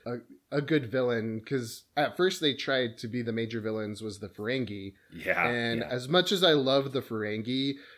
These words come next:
Speaker 1: the Ferengi are just totally ridiculous, and you can't really take them seriously as an
Speaker 2: Well,
Speaker 1: antagonist.
Speaker 2: well, the, like, no one on the crew took them seriously. Like, they're,
Speaker 1: Mm-hmm,
Speaker 2: they're purported
Speaker 1: mm-hmm.
Speaker 2: to be, like, y-, you know, in the first season of,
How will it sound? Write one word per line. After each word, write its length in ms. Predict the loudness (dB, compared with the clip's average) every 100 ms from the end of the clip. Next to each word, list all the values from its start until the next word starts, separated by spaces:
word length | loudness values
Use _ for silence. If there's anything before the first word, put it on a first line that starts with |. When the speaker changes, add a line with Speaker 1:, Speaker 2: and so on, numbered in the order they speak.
| _
Speaker 1:
the 80 | -6
Ferengi 380 | 0 2 2 4
are 100 | 2
just 260 | 2 -6 -4
totally 420 | 2 2 2 2
ridiculous, 760 | 0 -4 -6 -6 -4 -4 -8 -8
and 160 | -8
you 80 | -8
can't 280 | -6 -6 -4
really 220 | -4 -4
take 220 | -6 -8
them 120 | -8
seriously 560 | -8 -6 -6 -6 -8 -6
as 340 | -8 -10 -14 -18 -14
an 80 | -12 -12 -6 6
Speaker 2:
Well, 200 | 10 10
Speaker 1:
antagonist. 340 | 8 2 -12 4
Speaker 2:
well, 180 | 6 6
the, 120 | 4 4
like, 440 | 4 4 -2 -6 0
no 260 | 4 6
one 100 | 6
on 120 | 6
the 80 | 2
crew 360 | 0 2 4 4
took 280 | 2 -2 0
them 140 | 0
seriously. 680 | 0 -2 -2 -6 -6 -8 -2
Like, 280 | 2 2 2
they're, 140 | 0
Speaker 1:
Mm-hmm, 260 | 2 2 2
Speaker 2:
they're 100 | 2
purported 520 | 0 2 6 8 8
Speaker 1:
mm-hmm. 60 | 4
Speaker 2:
to 60 |
be, 220 | 4 4
like, 300 | 4 2 0 -6 -10
y-, 140 | -6
you 100 | -4
know, 80 | -4
in 60 | -4
the 40 |
first 440 | -2 0 0 -2 0 0
season 400 | -2 -4 -4 -4
of, 220 | -6